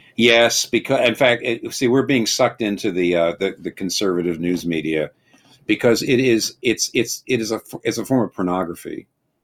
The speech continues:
In other words, look at this incredibly stupid thing that this person said. This woke person said this unbelievable, and boy, there's a lot of them.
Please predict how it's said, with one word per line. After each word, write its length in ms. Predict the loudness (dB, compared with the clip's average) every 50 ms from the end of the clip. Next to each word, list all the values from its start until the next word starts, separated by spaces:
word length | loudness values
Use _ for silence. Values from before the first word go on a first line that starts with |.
| _ _ _ _ _ _ _ _ _ -4
In 80 | 0 2
other 100 | 2 2
words, 180 | 2 2 0
look 240 | 0 2 2 4 4
at 120 | 2 2
this 200 | 2 0 0 0
incredibly 640 | -2 -4 -4 -6 -6 -2 0 2 2 2 0 -2 -2
stupid 680 | -2 -4 -6 -4 0 0 0 0 0 -4 -8 -8 -8 _
thing 360 | _ -4 -4 -4 -2 -4 -6
that 120 | -8 -8
this 140 | -8 -10 -10
person 440 | -10 -6 -6 -6 -6 -6 -8 -10 -10
said. 340 | -8 -8 -10 -10 -12 -12 -14 _ _ _ _ _ _ _ _ _ _ _ _ _ -4
This 200 | -2 -2 -2 0
woke 280 | 2 2 2 2 2 0
person 400 | -2 -2 -2 -2 -2 -6 -8 -6
said 180 | -4 -2 -2
this 180 | -2 -2 -4 -6 -6
unbelievable, 840 | -4 -2 -2 0 0 0 0 0 2 2 2 2 2 2 0 0 -2
and 140 | -4 -2
boy, 160 | 0 0 0 2
there's 220 | 0 -2 -2 -2
a 40 | -4
lot 240 | -2 -2 -2 0 0
of 140 | 0 -2
them. 160 | -4 -8 -16